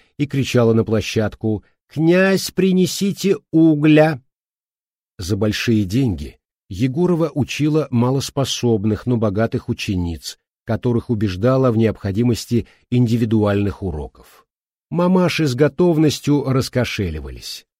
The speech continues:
Ученицам она уделяла от силы десять минут, после чего ставила к станку и следующие полтора часа занималась только с любимчиками, одним из которых был Бежар.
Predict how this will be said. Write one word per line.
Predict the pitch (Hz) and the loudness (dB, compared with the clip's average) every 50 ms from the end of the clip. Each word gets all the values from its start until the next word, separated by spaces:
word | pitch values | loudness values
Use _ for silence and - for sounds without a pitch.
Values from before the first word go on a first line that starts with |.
| _ _ _ - | _ _ _ -2
Ученицам | 127 120 - - 131 123 135 143 139 - - 139 135 131 - | -2 -2 0 0 0 2 2 2 0 0 0 -2 -2 -2 -2
она | 117 120 123 123 123 | -2 0 2 2 2
уделяла | 123 120 110 104 117 113 127 135 131 123 120 | 2 2 2 2 2 4 4 2 2 2 0
от | - - 110 101 - | -2 -2 -4 -6 -6
силы | - - - 120 127 123 123 123 - 110 | -6 -6 -2 -2 0 2 2 0 0 -4
десять | 98 92 104 120 117 104 - 110 98 - | -6 -2 0 0 0 0 -2 -4 -6 -4
минут, | 101 92 92 90 90 87 82 - - - _ _ _ | -4 -4 -2 -2 -4 -6 -8 -10 -14 -20 _ _ _
после | 135 131 - - 131 | -6 -4 -4 -4 -4
чего | 117 - - 135 131 135 | -4 -2 -2 -2 0 -2
ставила | 127 - - 139 131 123 120 120 117 - | -2 -2 -2 -2 0 2 2 2 0 -2
к | - | -4
станку | - - 120 117 113 - - 156 160 156 139 - _ _ _ _ _ _ _ | -4 -2 -2 0 0 -2 0 0 0 0 -2 -4 _ _ _ _ _ _ _
и | - 180 170 143 | -4 -4 -4 -4
следующие | 123 - - 143 160 160 156 143 147 143 - - - 131 131 131 | -6 -8 -6 -2 0 0 2 2 2 2 2 0 0 -2 -2 0
полтора | - 135 131 113 - 131 123 127 117 | 0 -2 -2 0 0 2 2 2 0
часа | - - 120 104 - - 160 165 165 143 - _ _ _ _ _ - | 0 -2 -6 -6 -4 -2 -2 -2 -2 -2 -4 _ _ _ _ _ -8
занималась | 143 123 175 180 185 185 185 180 175 175 165 139 - - - _ | -2 2 4 4 6 4 4 4 4 2 2 0 -2 -6 -6 _
только | - 175 170 156 - 160 147 | 0 2 2 2 0 -2 -2
с | - - | -2 0
любимчиками, | - 139 117 104 113 110 104 95 - 104 92 - 104 98 98 98 82 - _ _ _ _ - | 0 0 2 2 2 2 2 0 -2 -6 -4 -2 -2 0 0 -2 -4 -6 _ _ _ _ -4
одним | 120 127 120 131 131 127 123 | -2 0 2 4 4 4 4
из | 110 - | 2 2
которых | - 123 117 - 165 170 160 131 95 95 | 0 -2 0 0 0 0 0 0 0 0
был | 104 117 123 127 120 - - _ _ | 2 2 2 2 0 -4 -8 _ _
Бежар. | - 113 110 113 101 82 71 71 - - - - _ | -6 -2 0 0 0 0 -4 -8 -12 -14 -16 -20 _